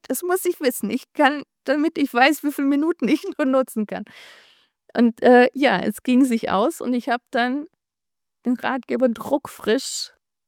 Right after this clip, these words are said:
geliefert bekommen zu dieser Netzwerkveranstaltung. Direkt ins Hotel einen Karton, den Rest haben sie mir nach Hause geschickt.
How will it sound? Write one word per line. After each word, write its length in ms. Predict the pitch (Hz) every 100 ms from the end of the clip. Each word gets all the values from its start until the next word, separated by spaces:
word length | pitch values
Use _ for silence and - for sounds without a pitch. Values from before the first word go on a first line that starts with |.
| _ _ -
geliefert 460 | 254 247 240 214
bekommen 380 | - 214 220 233
zu 120 | -
dieser 240 | 214 220 220
Netzwerkveranstaltung. 1300 | 214 220 202 202 - 190 214 - - 208 208 226 -
Direkt 460 | 277 254 - -
ins 220 | 240 269
Hotel 400 | 269 214 226 254
einen 240 | 233 233 254
Karton, 420 | 247 220 - 247
den 140 | 254 220
Rest 300 | 226 - -
haben 160 | 226
sie 80 | 240
mir 140 | 226
nach 180 | 220 220
Hause 320 | 220 233 -
geschickt. 460 | 220 262 262 262 _